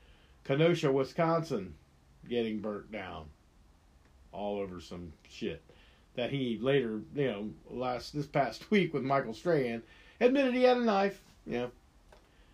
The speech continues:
Yeah, he probably figures he's safe now, you know, it's, uh, everybody's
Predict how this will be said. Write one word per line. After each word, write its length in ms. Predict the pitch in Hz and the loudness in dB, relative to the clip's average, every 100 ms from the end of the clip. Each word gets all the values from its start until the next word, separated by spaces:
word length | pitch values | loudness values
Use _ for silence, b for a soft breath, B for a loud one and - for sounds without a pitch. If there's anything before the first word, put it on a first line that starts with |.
| b | b
Yeah, 300 | 160 165 208 | 4 6 6
he 80 | 196 | 4
probably 240 | 196 202 | 2 2
figures 300 | - 202 190 | 2 2 2
he's 180 | 185 175 | 0 0
safe 280 | 190 202 156 | 2 2 2
now, 440 | 139 175 151 151 - - | 0 0 0 -4 -8 -8
you 120 | 107 | -4
know, 280 | 117 127 127 | -2 0 0
it's, 380 | 120 - - | -2 -4 -6
uh, 280 | 127 117 107 - _ b b b b b b b b b _ - | 0 0 0 -6 _ b b b b b b b b b _ -6
everybody's 600 | 123 131 147 156 139 | -4 2 4 4 0